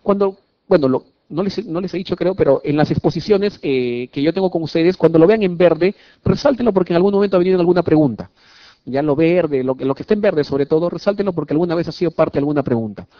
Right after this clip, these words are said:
Como por ejemplo acá, la hiperventilación. La hiperventilación, factor, factor que, eh, desencadena muchas veces crisis de ausencia.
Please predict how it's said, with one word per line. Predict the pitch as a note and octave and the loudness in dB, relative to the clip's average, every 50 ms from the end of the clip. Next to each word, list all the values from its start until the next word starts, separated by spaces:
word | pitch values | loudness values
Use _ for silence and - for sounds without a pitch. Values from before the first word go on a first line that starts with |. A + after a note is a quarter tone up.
| - _ _ | -20 _ _
Como | - C#3+ C#3 | -4 0 2
por | C#3+ C#3 | 2 2
ejemplo | C3+ - G3 F3 D#3 D3+ | 2 -2 -4 -2 -2 -2
acá, | C#3+ - E3 F#3+ - | -2 -2 -4 -6 -6
la | _ D3 C3 D3 | _ -6 -4 -4
hiperventilación. | D#3 - D#3 C#3 C#3 B2 C3 A#2+ A2+ A#2 - D3 B2+ G#2 F#2 _ _ _ _ _ _ - - - _ | -2 -4 -4 -6 -6 -6 -6 -8 -8 -6 -4 -4 -6 -6 -8 _ _ _ _ _ _ -20 -20 -10 _
La | - E3+ | 2 2
hiperventilación, | G#3 A3 G3+ G3 F#3+ E3+ E3 C#3+ D3 - - F3+ G3 A3+ - - - _ | 4 4 4 2 2 2 2 2 2 2 2 0 0 0 -4 -10 -20 _
factor, | - - - E3+ - _ - A3 - C4 - - _ _ _ _ | -6 -2 -2 -2 -2 _ 4 6 6 6 2 -4 _ _ _ _
factor | _ - D3+ D3+ - G3+ G#3 C#4 - - _ _ _ _ _ _ _ | _ -4 -4 -2 2 2 2 2 0 -8 _ _ _ _ _ _ _
que, | - F3+ F#3+ G#3 G#3 | 0 2 2 2 2
eh, | - F3+ D#3 D#3 | 0 -2 -2 0
desencadena | D#3 E3 - - D#3+ D3+ C#3 D#3 E3+ F#3 F3+ | -2 -4 -6 -6 -6 -4 -2 -2 -2 -4 -2
muchas | F3 F#3 F3+ - F3 D3+ | -2 -4 -2 -2 -2 -2
veces | E3+ D#3+ - F#3 - - _ | -2 -2 -2 -4 -6 -6 _
crisis | _ - F3+ E3+ - D#3 | _ -8 -8 -6 -6 -2
de | C#3+ C#3 | -2 -2
ausencia. | B2 - - B2 A2 G2+ - - D#2+ | -2 -2 -4 -6 -6 -8 -12 -14 -16